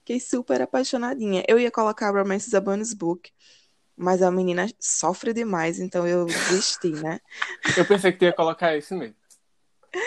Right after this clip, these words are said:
Speaker 1: Ai, meu Deus. Então, é, ele é um dorama muito fofo. E eu amei o opá.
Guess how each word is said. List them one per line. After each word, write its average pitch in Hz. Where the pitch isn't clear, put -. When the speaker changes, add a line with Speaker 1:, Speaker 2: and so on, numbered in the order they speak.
Speaker 1:
Ai, 214
meu 180
Deus. 170
Então, 196
é, 180
ele 196
é 214
um 214
dorama 202
muito 180
fofo. 180
E 196
eu 196
amei 208
o 202
opá. 165